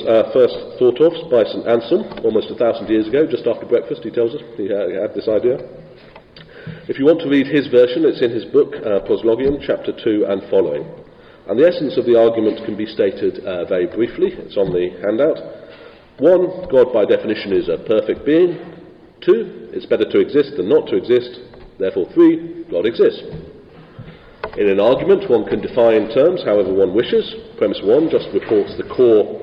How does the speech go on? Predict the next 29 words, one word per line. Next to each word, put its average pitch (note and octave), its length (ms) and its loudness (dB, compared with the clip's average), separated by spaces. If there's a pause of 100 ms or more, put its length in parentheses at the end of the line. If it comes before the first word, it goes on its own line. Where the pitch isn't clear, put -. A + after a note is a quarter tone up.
aspect - 640 -2
of G2 140 -2
the - 140 -2
theistic A2 420 -2
definition A2 420 -2
of - 140 -6
God. D3+ 260 4 (600)
So - 80 0
if - 80 -4
anything G2+ 280 0
goes G2+ 220 2
wrong A#2 160 4
with G2 120 0
the G#2 100 4
argument, A#2+ 400 0
it A2 80 -6
must G#2+ 220 -4
be F#2+ 100 -8
premise G2 300 -2 (100)
two. - 480 -2 (640)
But G#2+ 100 2
premise C3+ 240 4 (100)
two B3+ 140 0
looks - 240 -2
pretty G2+ 160 0
obviously - 380 0
right F2 260 -2
as A#2+ 120 -2
well. E3+ 460 -2